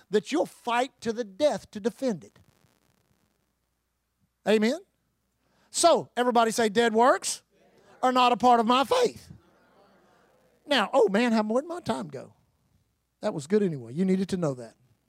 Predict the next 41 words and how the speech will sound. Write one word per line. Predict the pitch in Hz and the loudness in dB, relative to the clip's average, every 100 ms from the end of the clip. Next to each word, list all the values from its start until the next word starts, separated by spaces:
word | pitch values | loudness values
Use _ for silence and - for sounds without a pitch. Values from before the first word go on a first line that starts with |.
| _ _ _ _ _ _ _ _ _ _ _ 233 | _ _ _ _ _ _ _ _ _ _ _ 0
Back | 269 | 0
to | 226 | 2
Hebrews | 202 233 226 185 | 2 4 2 0
six. | - 220 294 - - _ _ _ - | 0 0 0 -6 -18 _ _ _ 0
Now, | 302 240 | 2 2
the | 262 | 2
next | 330 403 - | 2 0 0
one, | 269 285 | 0 2
and | 330 | 0
if | 269 | 0
we | 330 | 2
don't | 247 208 | 2 2
get | 202 | 0
finished | 196 175 - | 0 -2 0
with | 196 | 0
it, | 233 | 2
we'll | 220 196 | 0 0
pick | - 170 | -2 -2
it | 160 | -2
up | 120 | -4
next | 156 135 160 | -8 -8 -4
week, | 202 - _ _ _ _ | -4 -4 _ _ _ _
is | 285 202 | -2 0
the | 208 | 2
doctrine | 269 330 - 277 | 4 4 4 2
of | 208 151 | 2 2
baptisms. | 254 269 196 226 202 147 135 127 | 4 4 4 4 4 2 -4 0
Everybody | 202 208 208 | 2 4 4
say | 190 196 | 4 0
baptisms. | 160 185 202 160 180 139 123 110 - - _ _ _ _ _ _ _ _ | 2 2 2 2 0 0 -6 -16 -20 -20 _ _ _ _ _ _ _ _
Now, | 214 | 2
look | 285 277 | 2 4
at | |
it | 254 | 2
again. | 220 208 | 4 2
It | 196 | 2
says, | - 226 175 | 4 4 4
uh, | 208 160 - _ _ _ | 4 2 -2 _ _ _
uh, | 196 208 196 190 | 0 2 0 -4
the, | |
uh, | 233 | -6